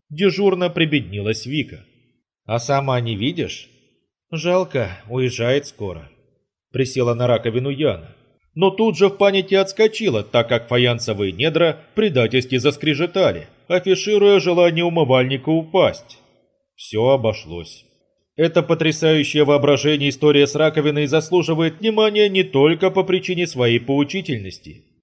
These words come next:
Скрежет застал Яну за копанием в телефоне. А конкретно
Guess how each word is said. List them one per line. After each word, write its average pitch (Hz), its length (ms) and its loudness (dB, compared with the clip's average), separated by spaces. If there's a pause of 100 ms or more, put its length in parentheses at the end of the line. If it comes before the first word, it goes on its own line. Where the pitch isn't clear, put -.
(120)
Скрежет 165 560 2
застал 123 400 0
Яну 160 380 -2 (100)
за 156 220 0
копанием 127 560 0
в 123 40 -18
телефоне. 160 680 -2 (520)
А 123 120 0
конкретно 175 800 0